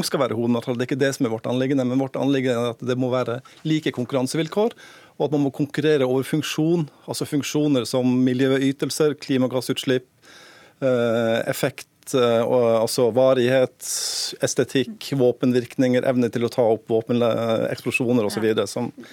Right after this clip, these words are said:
Speaker 2: Hvis vi begynner med dette første med miljø, da, da er det jo sånn at betongindustrien står for, hva er det, fire-fem prosent av, eh, C O to-utslippene i, i verden. Hvilke fordeler har betong foran tre, mener du?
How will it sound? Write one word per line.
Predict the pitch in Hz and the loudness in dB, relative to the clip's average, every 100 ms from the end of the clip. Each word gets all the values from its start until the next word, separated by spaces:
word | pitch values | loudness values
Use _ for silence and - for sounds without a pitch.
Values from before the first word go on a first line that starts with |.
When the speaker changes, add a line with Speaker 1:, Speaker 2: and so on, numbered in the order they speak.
| 113 - | -14 -10
Speaker 2:
Hvis | 233 254 | -10 -6
vi | 302 | -4
begynner | 277 208 | -2 0
med | 233 233 | 0 -2
dette | 233 | -4
første | 233 196 | -4 -2
med | 190 | 0
miljø, | 214 208 196 | 0 0 0
da, | 247 302 | 0 -2
da | 247 254 | -2 -2
er | - 208 | 0 -2
det | 254 | -2
jo | 233 | -4
sånn | |
at | 202 | -4
betongindustrien | 220 196 180 180 190 196 196 | -6 -4 -4 -4 -6 -6 -6
står | 190 175 | -4 -6
for, | - 190 | -2 -2
hva | 190 190 | 0 -2
er | |
det, | 190 190 | -4 -4
fire-fem | 185 180 180 | -6 -6 -8
prosent | - 190 185 - | -6 -4 -4 -4
av, | 190 185 185 | -6 -4 -4
eh, | 185 185 190 190 | -6 -4 -6 -8
C | - | -10
O | |
to-utslippene | 180 180 - 180 - 185 185 | -8 -8 -10 -10 -6 -4 -2
i, | 185 - 190 | -2 -2 0
i | |
verden. | 180 175 294 - - - - | -2 0 -2 -2 -12 -20 -6
Hvilke | - 269 - 320 | 0 0 2 0
fordeler | - - 359 185 180 175 220 | 0 2 2 4 2 4 4
har | 202 185 | 2 0
betong | 202 - 185 185 | -2 0 2 0
foran | 175 - - 175 175 175 180 | -4 -8 -4 -2 0 -2 -4
tre, | 165 156 | -4 -4
mener | 175 170 | -4 -4
du? | 160 | -6